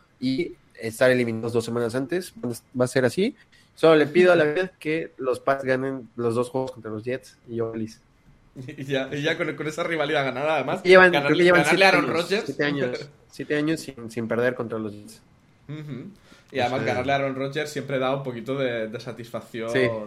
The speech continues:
Speaker 2: extra,
Speaker 1: sí, sí.
Speaker 2: ¿no? <laughs>
Speaker 1: Claro.
Speaker 3: ¿No? Y,
Speaker 2: Que,
Speaker 3: y
Speaker 2: que
Speaker 3: la verdad es que yo creo que va a ser bastante curioso en la, en la A F C ver precisamente los puestos de wildcard, ¿no? Porque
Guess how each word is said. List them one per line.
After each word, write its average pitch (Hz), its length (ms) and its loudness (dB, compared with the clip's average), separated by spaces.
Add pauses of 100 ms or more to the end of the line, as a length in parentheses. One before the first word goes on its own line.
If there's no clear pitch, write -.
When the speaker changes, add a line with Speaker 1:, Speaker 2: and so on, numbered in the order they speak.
Speaker 2:
extra, 120 420 -6
Speaker 1:
sí, 123 60 -10
sí. 175 60 -8 (480)
Speaker 2:
¿no? 240 80 -12
<laughs> - 20 -14
Speaker 1:
Claro. 131 380 2 (560)
Speaker 3:
¿No? 143 120 -4
Y, 120 180 -2
Speaker 2:
Que, 117 180 -2
Speaker 3:
y 110 320 -4
Speaker 2:
que 123 80 -10
Speaker 3:
la 120 80 0
verdad 120 180 2
es - 60 -16
que - 240 -4 (760)
yo 131 160 -8
creo 180 40 -6
que 226 80 -10
va 269 40 -10
a 240 60 -10
ser 233 100 -10
bastante 220 280 -10
curioso 147 680 -6
en 117 320 -8
la, 98 680 -8
en 101 160 -10
la 98 140 -6
A 113 60 -4
F 127 180 -8
C 127 400 -6 (300)
ver 117 180 -6
precisamente 156 380 -8
los 139 100 -10
puestos 139 260 -10
de 127 60 -4
wildcard, 107 560 -6
¿no? 123 140 -6
Porque 113 380 -6